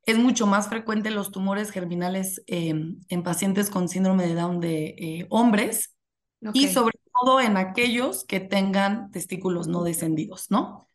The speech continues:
Speaker 1: Entonces
Speaker 2: Ok.
Speaker 1: es muy importante como la exploración física, ver que los pacientes tengan ambos testículos en, en las bolsas escrotales, ¿no?
Speaker 2: Sí.
Speaker 1: Para que nosotros podamos estar pendientes, ¿no? Y si no, pues obviamente hacer algo a tiempo para poder descender ese testículo hacia el lugar donde tiene que estar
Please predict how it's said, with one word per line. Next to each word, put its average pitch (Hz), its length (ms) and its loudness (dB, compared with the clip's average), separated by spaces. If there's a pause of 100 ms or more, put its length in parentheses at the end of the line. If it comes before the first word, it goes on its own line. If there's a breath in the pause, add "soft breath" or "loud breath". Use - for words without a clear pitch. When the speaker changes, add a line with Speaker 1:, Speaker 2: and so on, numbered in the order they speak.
Speaker 1:
Entonces 208 280 0
Speaker 2:
Ok. 220 60 0
Speaker 1:
es 214 40 4
muy 220 140 4
importante 196 540 0
como 180 200 0
la 165 100 -6
exploración 170 640 -6
física, 196 760 -4 (200)
ver 185 200 -2
que 202 100 -2
los 185 160 -2
pacientes 175 640 -6
tengan 196 540 0
ambos 208 320 0
testículos 175 800 -6
en, 160 580 0
en 180 140 0
las 170 140 -4
bolsas 175 320 -4
escrotales, 196 680 -8
¿no? 196 280 0
Speaker 2:
Sí. 214 440 -4
Speaker 1:
Para 190 160 0 (160)
que 185 380 2
nosotros 202 440 2
podamos 185 320 2
estar 180 320 -2
pendientes, 196 720 -2
¿no? 190 180 -4
Y 190 80 -4
si 170 220 -2
no, 196 400 2
pues 165 180 -8
obviamente 165 760 -2
hacer 180 400 -4
algo 185 300 2
a 180 100 -2
tiempo 180 380 -4
para 160 260 -2
poder 175 300 -4
descender 165 480 -2
ese 170 180 -6
testículo 170 580 -6
hacia 165 200 -6
el 160 60 -2
lugar 170 300 -2
donde 180 220 -2
tiene 175 280 -4
que - 80 -6
estar 185 400 -4